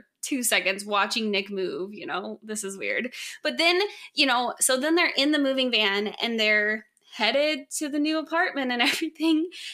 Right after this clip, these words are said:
And I honestly, I,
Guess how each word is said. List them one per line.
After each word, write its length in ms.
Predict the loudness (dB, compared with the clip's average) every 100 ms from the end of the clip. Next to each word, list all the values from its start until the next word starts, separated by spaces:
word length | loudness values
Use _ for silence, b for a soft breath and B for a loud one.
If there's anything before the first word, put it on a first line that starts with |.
| B B 0
And 200 | 2 2 -4 0
I 460 | 2 4 2 0 -2 -2
honestly, 640 | -2 0 0 0 0 0 0 0
I, 160 | 0